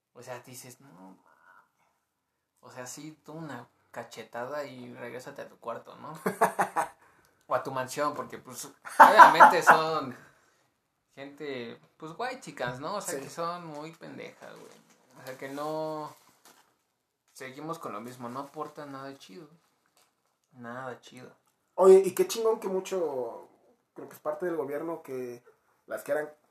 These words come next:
Speaker 2: playas privadas, ya las están haciendo públicas.
Speaker 1: No, y con todo el, con, ¿cómo se dice? O sea, con toda la razón del mundo, güey.
Speaker 2: Ujú.
Speaker 1: O sea, porque, bueno, que también este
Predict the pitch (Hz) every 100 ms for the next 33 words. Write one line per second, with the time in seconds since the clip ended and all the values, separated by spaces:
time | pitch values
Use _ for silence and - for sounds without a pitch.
0 | _ _ 139 143 143 123 113 131 196 -
1 | - _ _ _ _ - 120 120 139 127
2 | 117 120 113 131 123 - - - - _
3 | 123 127 156 120 110 117 139 143 143 120
4 | 98 92 - - _ _ _ _ _ _
5 | _ _ _ _ _ _ _ _ 139 139
6 | 143 143 120 120 170 147 123 127 - 117
7 | 151 160 135 - - 147 143 120 131 190
8 | 175 127 123 - - 175 339 - - _
9 | _ _ _ 127 139 139 139 131 - 127
10 | 120 117 117 - - _ - 220 160 135
11 | 147 180 165 -